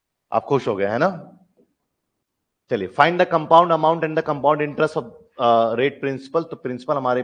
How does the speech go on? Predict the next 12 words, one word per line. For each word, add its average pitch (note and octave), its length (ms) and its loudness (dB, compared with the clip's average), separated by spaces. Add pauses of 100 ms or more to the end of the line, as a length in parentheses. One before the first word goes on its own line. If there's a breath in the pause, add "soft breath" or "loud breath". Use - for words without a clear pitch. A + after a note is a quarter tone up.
पास A#2 220 0
में A#2+ 80 -10
बच्चे A2+ 240 -8
सेवन A#2+ 400 -2
हंड्रेड A#2 200 -6
रुपीज A#2 340 -10
है, C#3+ 160 -12 (3000)
invested C3+ 440 -2
for D3+ 160 0
the D3 160 -2
fifteen D3 380 -2
years। D3+ 200 -4